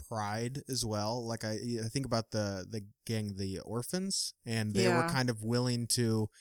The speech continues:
Speaker 1: even though they outnumbered them so severely, they were willing to kind of take the high road and talk it out and the, have, like, a civilized kind of conversation over it. And it's not until somebody else goes, comes in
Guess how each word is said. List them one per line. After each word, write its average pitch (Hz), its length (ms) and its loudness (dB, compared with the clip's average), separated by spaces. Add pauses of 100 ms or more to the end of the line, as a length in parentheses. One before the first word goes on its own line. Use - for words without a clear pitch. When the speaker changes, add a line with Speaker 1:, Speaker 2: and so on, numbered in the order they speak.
(160)
Speaker 1:
even 131 280 4
though 131 200 6
they 113 180 0
outnumbered 110 540 0
them 107 160 0
so 110 180 4
severely, 107 640 0
they 107 240 0
were 107 200 2
willing 107 340 0
to 107 80 -4
kind 110 180 -2
of 104 80 -2
take 117 200 -4
the 101 80 0
high 104 180 -2
road 123 400 2
and 101 400 -4
talk - 260 -6
it 104 120 -4
out 143 260 0 (420)
and 107 480 0
the, 110 140 0
have, 104 340 -2
like, 113 160 -4
a 107 160 -2
civilized 107 640 4
kind 101 160 0
of 98 80 -6
conversation 107 800 -2
over 160 320 2
it. 180 180 4
And 110 140 0
it's - 180 2
not 113 220 0
until 110 420 0
somebody 107 420 2
else 110 280 0
goes, 101 420 0 (140)
comes 107 260 -4
in 123 400 0